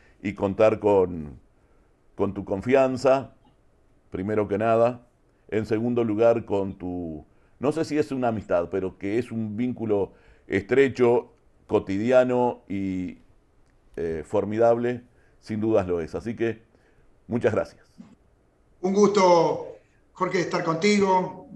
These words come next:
Speaker 2: con tu familia que te rodea. Y otra de las cosas que, que, que, bueno, que me gustaría comentar, eh, antes de despedirnos es que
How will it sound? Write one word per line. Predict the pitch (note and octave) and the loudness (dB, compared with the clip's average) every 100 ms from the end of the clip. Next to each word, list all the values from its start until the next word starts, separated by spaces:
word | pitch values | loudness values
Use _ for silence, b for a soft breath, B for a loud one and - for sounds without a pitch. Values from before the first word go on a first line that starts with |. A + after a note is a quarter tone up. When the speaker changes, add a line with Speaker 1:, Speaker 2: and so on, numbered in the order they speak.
| - - D3 | -20 -14 -8
Speaker 2:
con | C#3+ | -6
tu | D3+ C#3+ | -6 -6
familia | D3+ D#3 E3+ E3+ | -4 -4 0 0
que | D#3 | -2
te | D3 D3+ | -4 -2
rodea. | D3+ D#3+ F3+ F#3 F3+ - - _ _ - | 0 2 2 2 -2 -6 -16 _ _ -6
Y | D3+ | -2
otra | F3+ G3 | 0 2
de | |
las | F#3 | 0
cosas | - F#3 F#3 E3+ - - - _ _ | 0 -2 0 -2 -2 -10 -18 _ _
que, | D#3+ D#3 | -12 -12
que, | - D#3 D3 - | -4 -4 -4 -8
que, | D#3 D3+ D3 | -6 -2 -2
bueno, | D3 F3+ D3 | -2 -2 -2
que | D#3 | -2
me | D3+ | -4
gustaría | C#3+ E3 E3+ F3+ - - - _ | -4 -4 -2 -2 -4 -14 -20 _
comentar, | - D#3+ D3+ C#3 F3+ F#3 - - - _ _ _ _ _ | -6 -4 -4 0 0 0 -6 -14 -20 _ _ _ _ _
eh, | - D3+ D3+ D3 | -6 -2 -2 -2
antes | D#3 D#3+ D#3+ | -2 -2 -2
de | D3+ | -4
despedirnos | C#3+ D3+ E3 F3+ F#3 F3+ - | -4 -2 0 0 -2 -6 -6
es | D#3+ D#3 | -6 -4
que | E3 D#3 D#3 - | -2 -2 -4 -10